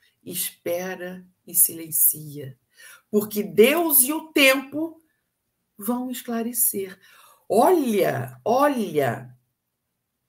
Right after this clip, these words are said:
o conselho de Emmanuel. Aí a gente pensa, "Nossa, esse conselho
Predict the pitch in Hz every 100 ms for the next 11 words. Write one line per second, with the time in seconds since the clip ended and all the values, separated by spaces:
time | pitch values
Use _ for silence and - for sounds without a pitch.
0 | _ _ _ _ _ _ - 170 147 170
1 | 165 - 156 165 147 147 147 127 127 123
2 | - _ _ _ _ - 151 147 147 -
3 | 139 135 139 151 - - - 185 185 160
4 | 151 - 151 156 151